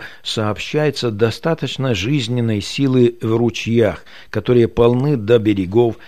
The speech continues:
божественными обещаниями. Поэтому, друзья, отсюда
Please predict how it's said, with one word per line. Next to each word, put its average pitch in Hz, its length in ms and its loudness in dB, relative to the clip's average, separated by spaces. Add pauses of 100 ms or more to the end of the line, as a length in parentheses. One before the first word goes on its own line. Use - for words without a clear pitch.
(140)
божественными 92 880 -4 (200)
обещаниями. 67 840 -10 (960)
Поэтому, 135 480 -2
друзья, 110 600 0 (160)
отсюда 135 680 -2